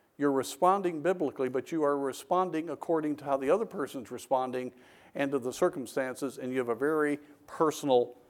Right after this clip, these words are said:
interaction with a person. You multiply that by God,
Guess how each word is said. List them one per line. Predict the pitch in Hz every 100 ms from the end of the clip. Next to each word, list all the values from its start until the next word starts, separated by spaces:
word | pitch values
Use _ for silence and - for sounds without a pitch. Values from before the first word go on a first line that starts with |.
| _ _ _ _ -
interaction | 131 120 117 110 - 113 85 -
with | 92 90
a |
person. | - 92 - - _ _ _ _ _ _ _
You | 127
multiply | 143 165 156 127 151 135 120
that | 135 143 135
by | 120 117
God, | 95 135 190 104 107